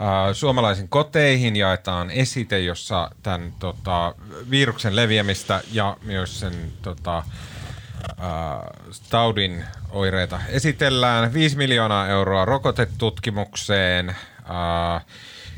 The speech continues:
sen lisäksi, mitä tapahtuu tänään illalla, tota, ei, anteeksi, ää, tänään aamulla saatiin tietää, että es-,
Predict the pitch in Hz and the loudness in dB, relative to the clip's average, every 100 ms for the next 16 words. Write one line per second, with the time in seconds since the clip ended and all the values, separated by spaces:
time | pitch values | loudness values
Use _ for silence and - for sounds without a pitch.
0 | - - - - - - - 82 50 - | -14 -14 -14 -18 -18 -20 -14 -12 -12 -12
1 | - - - 113 156 190 190 - 156 139 | -10 -4 2 4 6 6 4 4 2 2
2 | 135 143 127 113 - 117 104 135 117 113 | 4 4 4 2 2 0 2 2 4 4
3 | 117 117 107 101 95 - - - 101 90 | 2 4 2 4 2 0 -14 -2 0 0
4 | - 92 90 90 - 107 101 101 117 113 | 2 4 4 2 -2 0 0 2 0 0
5 | 110 - 104 101 95 120 120 107 135 139 | 0 -2 0 2 2 2 2 2 4 4
6 | 123 120 107 117 98 98 90 101 95 95 | 6 4 2 2 0 -2 0 0 2 0
7 | - - 85 98 110 92 | 0 -2 -2 -2 -6 -8